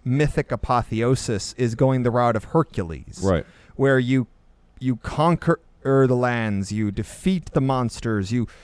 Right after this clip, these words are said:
Speaker 1: you're known for your great battle prowess, ignoring the people that achieved that through nurturing or kindness or healing or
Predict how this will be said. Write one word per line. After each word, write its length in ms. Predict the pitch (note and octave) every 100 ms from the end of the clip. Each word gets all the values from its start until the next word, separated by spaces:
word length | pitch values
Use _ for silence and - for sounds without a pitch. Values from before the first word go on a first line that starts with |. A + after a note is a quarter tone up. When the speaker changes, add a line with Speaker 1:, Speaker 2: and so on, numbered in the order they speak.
| - -
Speaker 1:
you're 120 | D3
known 260 | D#3+ E3+
for 120 | C#3+ D3+
your 140 | C3+
great 340 | A2+ D3 C#3+
battle 300 | A#2+ C3 D3+
prowess, 720 | C3 - G2+ F2 D#2+ - - -
ignoring 540 | D3+ D3 E3 F3+ E3+
the 60 | D3+
people 400 | D3+ C#3+ D3+ C3
that 340 | B2+ A#2+ A2 _ _ _ _ _ _ _ -
achieved 440 | C3+ - D#3 C3+
that 280 | D3 C3 -
through 400 | - C#3+ C3 - -
nurturing 800 | A#2+ D3 D#3 - A#2 F#2 D2 D#2+
or 360 | A2 G#2 G2 F#2+ -
kindness 640 | C#3+ D3 C3 G#2 F#2 -
or 100 | G2
healing 920 | - - E3 D#3 B2 F#2+ D2 C#2+ D#2+ _ -
or 460 | B2 A#2+ G#2+ G2+